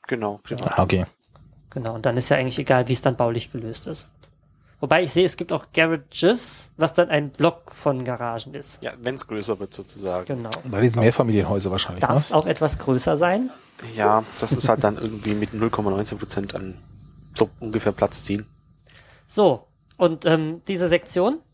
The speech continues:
Speaker 3: die wollen wir jetzt eigentlich in jedem, in jeder unserer Episoden machen. Und wenn ihr da sagt, ey, ich hab da auch so einen geilen Tag, den, glaub ich, keiner kennt oder den alle mal kennenlernen sollten,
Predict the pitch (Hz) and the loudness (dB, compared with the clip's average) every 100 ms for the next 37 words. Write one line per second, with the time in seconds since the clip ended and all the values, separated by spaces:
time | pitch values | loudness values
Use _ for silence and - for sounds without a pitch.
0 | - 175 180 185 180 175 170 170 156 185 | -8 2 4 6 4 4 -2 -4 -4 -4
1 | 233 175 _ _ _ _ 180 160 208 175 | -4 -6 _ _ _ _ -6 0 2 2
2 | 139 151 147 139 131 135 131 131 226 247 | 0 -6 -6 -6 -6 -6 -4 -6 -8 -10
3 | 160 143 170 175 160 160 160 151 180 - | -10 -4 -2 0 4 6 6 6 2 0
4 | 254 254 214 220 196 196 202 214 196 175 | -4 -4 -6 0 2 4 2 2 0 2
5 | 170 170 180 - 170 156 160 156 - 165 | 2 2 -4 -2 -4 -2 -4 -2 2 4
6 | 160 196 220 180 143 143 147 160 147 143 | 4 2 0 0 0 0 -2 -4 -4 -2
7 | 131 170 196 196 175 165 156 156 165 | -4 -2 -2 4 4 4 2 0 -4